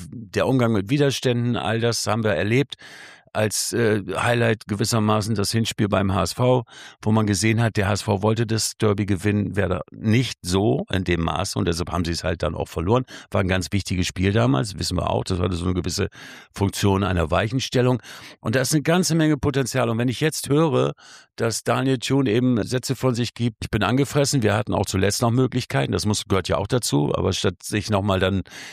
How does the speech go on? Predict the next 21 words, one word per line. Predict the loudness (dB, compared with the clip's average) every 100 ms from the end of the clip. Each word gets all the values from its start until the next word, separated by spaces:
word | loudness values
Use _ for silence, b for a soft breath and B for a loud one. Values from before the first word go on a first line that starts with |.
| B
äh, | -12 -10 -6
wirklich | -4 -2 -2 -2 -6 -10 -2
proaktiv | 2 2 0 -4 -2 -2 -2
aus, | -4 -4
aus | -8 -8 -4 -2
dem | 0 0
Abstiegskampf | -2 -4 -4 -4 -6 -6 -6
zu | -6 -4
verabschieden, | 0 0 0 0 0 2 2 2
hat | 2 2
Werder | 2 4
ja | 2 0
tatsächlich | -2 0 -2 0
die | 2
Niederlagen | 2 2 2 2 0
gegen | -2 0
Augsburg, | -2 -2 -4 -2
Hoffenheim | -4 -4 -4 -4
und | -6 -4
Dortmund | -4 -2 -4 -4
kassiert. | -4 -2 -2 -4